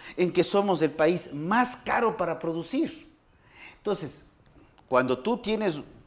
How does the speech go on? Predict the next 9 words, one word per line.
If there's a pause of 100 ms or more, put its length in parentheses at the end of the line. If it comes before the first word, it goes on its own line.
y
ahora
vamos
al
agro, (440)
cuando
tú
tienes
un